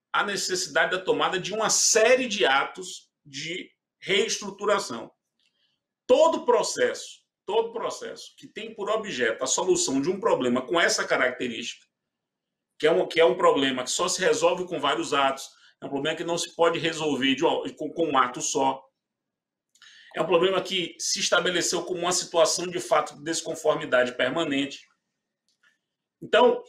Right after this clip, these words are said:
é, se o problema é esse, o processo é estrutural. Esse tipo de problema costuma ser um problema coletivo. Costuma ser um problema coletivo, porque costuma afetar várias pessoas. Costuma afetar várias pessoas. Por isso que, normalmente,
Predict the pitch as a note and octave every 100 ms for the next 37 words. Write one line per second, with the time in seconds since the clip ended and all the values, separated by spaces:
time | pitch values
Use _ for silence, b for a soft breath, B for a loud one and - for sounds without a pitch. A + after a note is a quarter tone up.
0 | - C#3 B2 A#2+ - - - - A3+ A3
1 | F3 F3 B3+ C#4+ G3+ F#3 G3+ - F#3+ F3+
2 | E3+ E3 F3+ - F3+ G3 - C3 - _
3 | _ _ _ _ - C#4 E4 - A#3+ -
4 | F3+ D#3+ D3 C#3 A#2 C3+ G#3 G#3+ G#3+ -
5 | A3 G#3+ G#3+ G#3 G#3+ F#3 G3+ G3+ G#3 A3+
6 | E3+ D#3+ - _ _ _ _ - F#3+ -
7 | A#3 A3+ E3 D#3+ D3+ C#3 C#3 D#3+ F#3 C#3
8 | B2 F3 A#3 - - A#3 B3 A3+ D#3+ -
9 | B2 - _ _ - F3+ B2+ D3 - -
10 | _ - - F#3 D#3 - - _ _ _
11 | _ _ _ _ - F3+ - B3+ A#3 F3+
12 | D#3+ E3 E3+ F3+ G#3 G3+ C#3 C3 G#3+ B3+
13 | C#4+ - B3+ A#3 A#3 C4+ C#4+ A3 G3 E3+
14 | C#3 B2 A#2+ - -